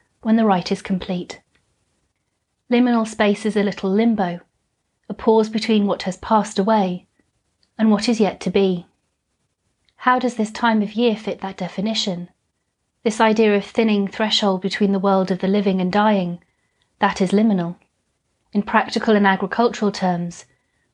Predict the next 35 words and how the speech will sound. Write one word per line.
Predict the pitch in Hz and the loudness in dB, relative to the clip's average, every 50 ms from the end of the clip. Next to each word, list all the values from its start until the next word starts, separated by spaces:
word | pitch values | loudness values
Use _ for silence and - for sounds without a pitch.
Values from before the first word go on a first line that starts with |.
| _ - | _ 0
we | 214 | 2
are | 214 208 | 2 2
at | 208 214 | 0 -2
a | |
transition | 208 - - 208 202 202 202 214 214 - 233 226 | -4 0 0 2 2 2 0 0 0 2 0 0
between | 214 220 - 226 208 196 | 0 0 0 2 2 2
the | 190 | 0
plenty | 190 - - 214 208 214 208 - 208 | -2 -2 0 0 2 2 0 0 -2
of | 190 185 | -4 -4
summer | - - 262 247 226 196 175 180 180 - _ _ _ _ _ _ _ - | -4 -2 0 2 2 2 0 -2 -6 -10 _ _ _ _ _ _ _ -6
and | 220 220 226 | -4 -2 0
a | |
difficult | 214 214 196 - - 190 - 185 165 - - | 0 0 -2 -4 -4 -6 -4 -4 -4 -2 0
winter, | 208 208 214 214 214 190 170 170 - _ _ _ _ _ _ _ _ _ _ _ _ _ _ _ _ _ - | 2 2 2 2 0 -4 -8 -8 -10 _ _ _ _ _ _ _ _ _ _ _ _ _ _ _ _ _ -10
a | 214 | -6
time | - - 226 214 214 214 | -2 2 2 4 6 6
when | 214 208 208 | 4 4 4
we | 202 208 | 4 2
honour | - 190 214 214 208 | 2 2 2 4 4
what | 202 196 180 - - | 2 2 0 -2 -4
is | 175 - | -6 -4
gone | - 220 220 214 196 | 0 2 2 4 4
and | 190 185 185 - | 2 0 -2 -2
think | 208 196 185 | -2 -4 -2
about | 190 - 190 185 190 - - | -2 0 0 0 0 -2 -4
an | 214 - | -6 -2
unknown | - 202 214 220 226 220 220 226 220 | 0 2 2 4 2 2 2 2 0
future | 220 - 233 220 220 - - 175 175 170 - _ _ _ _ _ _ _ _ _ - | 0 -2 -4 -4 -2 -2 -4 -4 -4 -8 -10 _ _ _ _ _ _ _ _ _ -8
and | 214 208 | -6 -2
how | - 214 202 196 | 0 2 2 4
we | 190 | 4
might | 190 180 170 170 - | 2 2 0 0 -2
plan | - - 208 208 208 220 | -4 -4 -2 0 0 0
for | 214 - 175 170 165 | -2 -4 -6 -6 -8
it. | 165 - - - | -10 -14 -16 -20